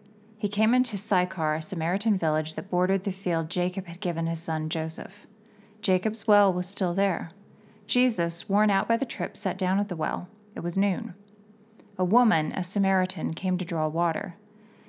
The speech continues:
Jesus said, "Would you give me a drink of water?" His disciples had gone to the village to buy food for lunch. The Samaritan woman, taken aback, asked,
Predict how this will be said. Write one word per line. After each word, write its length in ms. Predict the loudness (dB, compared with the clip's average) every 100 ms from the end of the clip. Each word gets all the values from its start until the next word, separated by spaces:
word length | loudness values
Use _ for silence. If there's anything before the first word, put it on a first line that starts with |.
| -4
Jesus 400 | 0 2 2 0
said, 380 | 0 0 -2 -4
"Would 160 | 0 0
you 120 | 2
give 180 | 2 2
me 140 | 2
a 20 |
drink 260 | 2 -2 -4
of 140 | -4
water?" 380 | -4 -2 -2 -4 -6 -20 -20 -20 -10
His 180 | -4 -4
disciples 540 | -2 0 0 -2 -6
had 140 | -6 -2
gone 240 | 0 2
to 40 |
the 120 | 0 -2
village 400 | -2 -2 -4 -4
to 80 |
buy 180 | -2 -2
food 300 | -4 -6 -8
for 140 | -8 -8
lunch. 460 | -6 -6 -8 -10 -12 -20 -20 -20 -20 -20 -20 -8 -2
The 80 |
Samaritan 580 | 0 2 4 2 2 2
woman, 300 | 4 2 0
taken 320 | 0 0 0
aback, 400 | 0 2 2 0
asked, 420 | -2 0 -2 -6